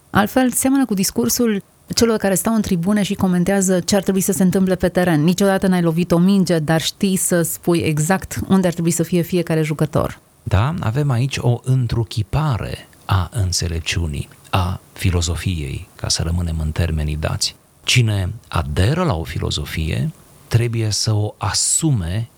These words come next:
Speaker 2: într-o manieră existențială, trebuie să o întruchipeze.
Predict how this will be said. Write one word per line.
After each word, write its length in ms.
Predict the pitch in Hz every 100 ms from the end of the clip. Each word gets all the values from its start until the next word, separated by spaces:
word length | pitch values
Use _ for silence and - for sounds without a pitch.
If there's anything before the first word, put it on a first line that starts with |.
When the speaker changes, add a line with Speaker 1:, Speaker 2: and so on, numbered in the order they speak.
| _
Speaker 2:
într-o 320 | 113 101 101
manieră 680 | 92 87 87 90 95 123 127 - - -
existențială, 1120 | 131 117 101 95 - 101 104 135 127 92 85 _ -
trebuie 320 | - 113 107 107
să 200 | - 107
o 220 | 98 98
întruchipeze. 1080 | - 160 147 127 110 - 104 104 90 - 85